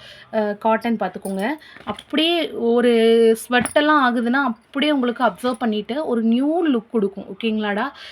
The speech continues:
நீங்க இதை வீட்ல இருக்கையில வியர் பண்றச்சே அவ்வளோ அழகான ஒரு லுக் கொடுக்கும்.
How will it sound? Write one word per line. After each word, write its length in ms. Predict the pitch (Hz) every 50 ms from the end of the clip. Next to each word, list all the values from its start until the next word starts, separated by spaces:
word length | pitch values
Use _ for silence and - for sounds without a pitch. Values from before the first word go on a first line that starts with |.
| - -
நீங்க 220 | - 240 240 247 254
இதை 140 | 240 247
வீட்ல 360 | 220 233 262 277 - 277 277 262
இருக்கையில 320 | 247 240 254 262 277 269
வியர் 300 | 233 226 226 240 247 -
பண்றச்சே 520 | 277 262 240 220 220 220 - - 226 233 285 311 302 - - - - -
அவ்வளோ 320 | 214 208 208 269 302 311
அழகான 540 | 302 262 240 233 226 254 254 269 277 294 285
ஒரு 140 | 254 226 226
லுக் 240 | 220 214 214 -
கொடுக்கும். 380 | - 233 208 202 - - 202